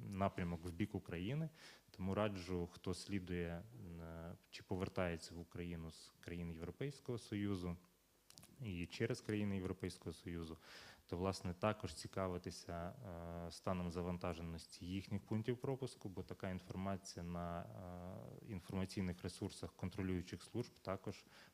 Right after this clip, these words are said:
подається. І це може якраз допомогти людям швидше перетнути кордон,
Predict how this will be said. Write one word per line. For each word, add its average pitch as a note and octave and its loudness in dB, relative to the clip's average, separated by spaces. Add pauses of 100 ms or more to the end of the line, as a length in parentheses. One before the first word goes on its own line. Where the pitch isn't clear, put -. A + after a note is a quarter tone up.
подається. F2+ -2
І G2+ -4
це A2 4
може G#2+ 4
якраз F#2+ 2
допомогти F#2+ 2
людям A2+ 0 (220)
швидше F#2 -2
перетнути F2 -2
кордон, F#2 -2